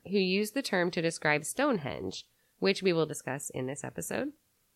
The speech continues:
Most of these structures were constructed during the Neolithic period, although there are structures dating back to the earlier Mesolithic period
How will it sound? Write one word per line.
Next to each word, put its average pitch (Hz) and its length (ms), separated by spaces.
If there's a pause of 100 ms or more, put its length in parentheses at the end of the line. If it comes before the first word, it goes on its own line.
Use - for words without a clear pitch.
(320)
Most 208 280
of 320 100
these 302 160
structures 180 500
were 170 140
constructed 165 600
during 156 200
the 151 80
Neolithic 165 560
period, 135 440 (300)
although 175 300
there 165 180
are 202 180
structures 156 580
dating 147 380
back 147 320
to 147 120
the 147 80
earlier 165 420
Mesolithic 156 800
period - 460